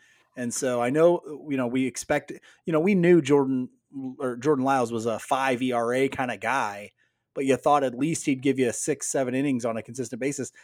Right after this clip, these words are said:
Now he's giving up so many runs. He's pitching to so many guys. He can't go six and seven. And so you need to see more from Jordan Lyles. Now, the one thing you can say about him is he's made every start, which at this point, that's something for this team because we don't have anybody.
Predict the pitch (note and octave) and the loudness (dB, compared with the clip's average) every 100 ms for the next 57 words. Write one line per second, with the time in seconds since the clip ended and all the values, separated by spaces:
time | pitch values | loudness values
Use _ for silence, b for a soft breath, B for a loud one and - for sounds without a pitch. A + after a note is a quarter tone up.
0 | b - D#3+ G3+ C3+ D3 D3 C3+ - E3 | b -2 2 2 2 2 2 0 2 2
1 | D#3+ D3+ A#2+ G#2+ D3+ D#3+ C3 A#2+ - - | 2 0 -2 0 0 0 -2 -6 -8 -6
2 | E3 C#3+ B2+ E3+ D#3 B2 C3+ E3 F3+ C3+ | -6 -6 -6 -4 -4 -4 -2 0 0 -2
3 | C3+ F#3 D3 F#3 A#3 - A#2+ - G#2 A2+ | -6 -8 2 2 2 -4 -8 -10 -12 -12
4 | A2 _ _ _ _ _ _ C3 A#2+ C3+ | -12 _ _ _ _ _ _ -6 -2 0
5 | B2 A#2+ G#2+ _ _ _ _ - - D3 | 0 -2 -4 _ _ _ _ -20 -18 -20
6 | D3 D3 E3+ E3+ - D3 C3+ B2+ A#2+ A#2+ | -6 -2 0 0 2 2 2 0 -2 -2
7 | A#2+ A2 G#2 G#2+ - - _ - C#3+ A#2+ | -2 -2 -6 -8 -14 -18 _ 0 0 2
8 | D3 E3+ F3+ E3+ D#3+ A3+ F3 C#3 B2+ B2+ | 2 4 4 4 4 8 8 8 4 0
9 | B2 - _ _ G#3+ D#3+ E3+ D#3+ C#3+ B2 | -4 -8 _ _ 2 4 4 6 4 2
10 | - D#3+ A#2 - _ _ _ A#2+ A#2+ F#3 | 0 0 0 -6 _ _ _ -8 2 2
11 | - C#3+ B2+ - _ _ _ A2+ C3 D#3 | 2 -2 -4 -8 _ _ _ 0 2 2
12 | - - A2+ - G#2 - G#2+ G#2 - G#2+ | 0 -4 -4 -8 -14 -14 -14 -14 -12 -14
13 | A2 _ _ _ A#2+ C3 A2+ A2+ C#3+ E3+ | -14 _ _ _ -2 0 -2 -2 2 2
14 | A#2+ C#3+ A#2+ G2+ F#2+ - | 2 0 0 -4 -12 -20